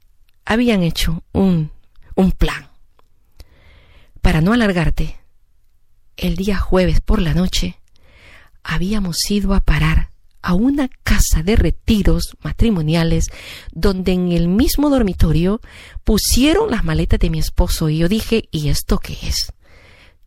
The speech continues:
Ella me explicó que iba a un retiro y que ve, aprovechemos y que esto y lo otro, pero yo no sabía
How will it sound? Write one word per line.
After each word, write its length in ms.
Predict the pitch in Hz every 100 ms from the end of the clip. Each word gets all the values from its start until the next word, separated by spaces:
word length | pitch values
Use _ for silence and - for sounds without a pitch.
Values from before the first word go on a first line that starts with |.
| _ -
Ella 200 | 185 202
me 120 | 226
explicó 420 | 214 285 294 339
que 100 | 339
iba 180 | 285 202
a 20 |
un 100 | 170
retiro 480 | 170 160 285 285 254
y 80 | 214
que 160 | - 185
ve, 340 | 247 254 240
aprovechemos 800 | 202 190 180 - 262 247 226 214
y 80 | 190
que 80 |
esto 140 | 208 202
y 40 |
lo 60 | 202
otro, 140 | -
pero 140 | 240 175
yo 100 | 160
no 120 | 165
sabía 380 | 170 214 254